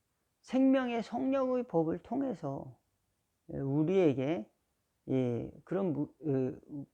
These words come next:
부족함이라든지 문제라든지 이런 것들을 헤쳐나가기를 하나의, 하나님의 예수 그리스도를 통해서 법으로 우리에게 특별히 주셨다라는 사실을 믿으시기를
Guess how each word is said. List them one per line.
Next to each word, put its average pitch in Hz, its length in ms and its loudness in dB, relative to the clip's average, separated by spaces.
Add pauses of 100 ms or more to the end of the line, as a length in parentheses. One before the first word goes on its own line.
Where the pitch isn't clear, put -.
부족함이라든지 131 1040 -2
문제라든지 131 1120 -4
이런 170 280 0
것들을 160 440 -2 (500)
헤쳐나가기를 151 880 -2 (300)
하나의, 170 540 -2
하나님의 160 760 -2
예수 160 300 2
그리스도를 147 460 -2
통해서 139 400 -6
법으로 175 520 2 (420)
우리에게 147 600 4 (540)
특별히 214 400 0
주셨다라는 143 1160 -4
사실을 156 560 -4
믿으시기를 139 840 -4